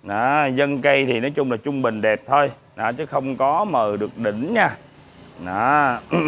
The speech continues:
<clears throat> Cây này thì cũng không có già hung, nhưng mà nó cũng được, à,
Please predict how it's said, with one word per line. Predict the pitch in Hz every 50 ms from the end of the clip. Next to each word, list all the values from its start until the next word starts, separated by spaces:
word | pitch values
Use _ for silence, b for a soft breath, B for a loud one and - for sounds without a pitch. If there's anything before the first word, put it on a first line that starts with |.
| 151 143 123
<clears throat> | 98 - - - - - - - -
Cây | 131 127
này | 120 110
thì | 107 110
cũng | 101 135 147
không | 147 143
có | 151
già | 151 135 123 117 113 110
hung, | 131 143 147 123 113 - - - - - - - -
nhưng | 131 127 127 123
mà | 120 117 120
nó | 143 147
cũng | 147 156 135
được, | 113 110 104 85 -
à, | 135 131 131 131 127 127 127 123 123 127 127